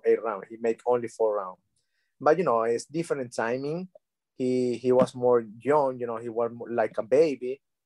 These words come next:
But now he's a world champion. That's what I said before. You never know. Boxing is like that. So one day you here and one day, uh, you are world champion, you know.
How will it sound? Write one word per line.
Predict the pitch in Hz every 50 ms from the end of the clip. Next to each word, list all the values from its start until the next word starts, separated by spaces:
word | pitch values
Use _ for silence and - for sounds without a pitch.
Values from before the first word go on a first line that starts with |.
| _ _ _ -
But | 117 120 120 120 123
now | 135 147 151 156
he's | 160 156 -
a | 160
world | 151 160 170 170 170
champion. | - 220 233 233 180 - 127 110 104 104 107 107
That's | 120 123 120
what | 135 135 135
I | 139 131
said | - 139 139 135
before. | 131 131 - - 156 139
You | 123 120 127
never | 131 135 143 143 147
know. | 156 156 131
Boxing | 101 160 147 131 - - 151
is | 139 131 -
like | 143 147 147 -
that. | 165 123 - _ _ _ _ _ _ _
So | - - - - 139 127 123 117 117 113 110 107 107 104 104 104 104
one | 113 123 135 143
day | 135 147 147 147 131 123
you | 135 135
here | 127 156 156 160 160 151
and | 143
one | 139 139 143 139
day, | 147 147 147 147 147 143 135 135 135 135
uh, | 135
you | 127 135 139 139 135
are | 135 135 131
world | 131 143 151 147 -
champion, | - - 190 180 - _ - 101 98 98
you | 101
know. | 104 107 120 139